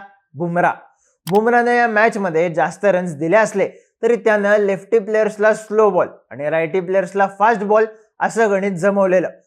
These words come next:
वाऱ्याचा अंदाज घेऊन केलेली ही छोटी गोष्ट होती, पण यातच हेड हुकला आणि रोहितनं बदला आणि कॅच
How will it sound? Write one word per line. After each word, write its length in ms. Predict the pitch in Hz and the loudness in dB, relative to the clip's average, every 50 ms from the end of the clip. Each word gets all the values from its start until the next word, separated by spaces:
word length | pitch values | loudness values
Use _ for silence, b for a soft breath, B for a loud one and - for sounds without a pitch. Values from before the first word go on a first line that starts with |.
| _ _ _ _ - | _ _ _ _ -2
वाऱ्याचा 480 | 175 185 202 220 233 247 220 247 254 233 | 2 2 4 4 2 0 0 0 0 0
अंदाज 360 | 226 214 214 220 233 220 208 | 0 0 0 2 2 2 2
घेऊन 220 | 196 214 226 220 | 0 -2 -2 -2
केलेली 380 | 202 220 208 208 208 208 190 180 | 0 2 4 4 4 4 2 0
ही 260 | 175 180 208 247 226 - | -2 -2 -4 -6 -8 -10
छोटी 320 | - 196 185 190 214 277 | -10 -8 -8 -4 -2 0
गोष्ट 300 | 269 254 240 202 202 247 | 2 2 2 2 2 2
होती, 560 | 233 208 156 208 208 208 208 - _ - _ _ | 2 2 4 2 2 2 0 -4 _ -20 _ _
पण 140 | - 147 156 | -10 -8 -6
यातच 680 | 160 156 170 185 196 196 196 196 190 202 196 - - - - | -4 0 0 0 0 0 0 0 0 0 0 -6 -14 -10 -6
हेड 200 | 185 185 185 180 | -4 -2 -2 -4
हुकला 460 | 156 143 175 165 - 202 196 170 - - - _ _ _ _ - | -6 -6 -8 -4 -2 0 0 0 -2 -4 -10 _ _ _ _ -20
आणि 220 | 107 117 123 127 | -16 -14 -12 -6
रोहितनं 480 | 135 165 185 208 220 185 208 208 208 214 214 _ _ _ _ _ | -2 0 0 0 0 0 -2 -2 -2 -2 -4 _ _ _ _ _
बदला 460 | - 123 135 180 202 170 185 208 220 214 | -12 -4 -2 -2 -2 0 2 2 2 4
आणि 280 | 214 208 208 214 208 | 4 2 2 0 -2
कॅच 360 | 202 208 202 190 180 - - | 0 0 -2 -2 -2 -8 -14